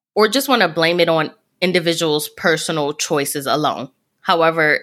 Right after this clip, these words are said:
it's a multifactorial problem, and the research shows that diabetes prevalence is not dependent on race or from just a genetic psychological standpoint. So basically saying just because you're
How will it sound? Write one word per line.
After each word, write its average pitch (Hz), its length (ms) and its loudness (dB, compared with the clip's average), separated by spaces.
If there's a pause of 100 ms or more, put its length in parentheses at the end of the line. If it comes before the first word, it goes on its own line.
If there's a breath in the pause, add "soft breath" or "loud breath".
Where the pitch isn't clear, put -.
(120)
it's 170 280 -2
a 143 320 2
multifactorial 165 1300 -2
problem, 240 580 0 (600)
and 165 640 0 (160)
the 202 80 -2
research 247 500 0
shows 170 440 0
that 156 420 0
diabetes 170 680 -4
prevalence 170 680 -2
is 165 160 -2
not 160 280 -2 (100)
dependent 170 480 0
on 143 400 -4 (460 soft breath)
race 175 680 -2 (380)
or 180 260 4
from 160 380 0
just 160 340 -2
a 151 100 -2
genetic 156 540 -2
psychological 147 800 -2
standpoint. 131 540 -6
So 165 140 0
basically 170 420 -2
saying 151 420 -2 (280)
just 208 180 -2
because 170 360 -2
you're 151 480 2